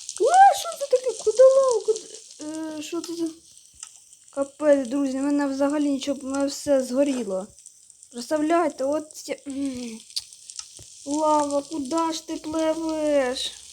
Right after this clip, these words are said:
Кап-, а ні, ось штани залишилися, як дивом залишилися.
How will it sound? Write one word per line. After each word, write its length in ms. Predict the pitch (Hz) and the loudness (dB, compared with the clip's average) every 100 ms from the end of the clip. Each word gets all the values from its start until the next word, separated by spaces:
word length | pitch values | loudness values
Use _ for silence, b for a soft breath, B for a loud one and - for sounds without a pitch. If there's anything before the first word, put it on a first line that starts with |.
| - - - - - - - - - - | -14 -14 -14 -14 -14 -16 -18 -16 -16 -6
Кап-, 380 | 277 277 - - | -4 -6 -8 -4
а 180 | 262 269 | 2 2
ні, 300 | 302 294 302 | 4 2 2
ось 300 | 262 302 302 | 0 -2 -4
штани 400 | - 311 320 311 | -4 0 0 0
залишилися, 720 | 320 330 302 285 277 262 262 | 0 0 -2 -2 -2 -2 -4
як 240 | 254 254 240 | -2 -2 -4
дивом 460 | 233 240 269 233 233 | -8 -2 0 0 -2
залишилися. 800 | 226 233 - 220 208 214 196 | -4 -4 -4 -4 -4 -6 -10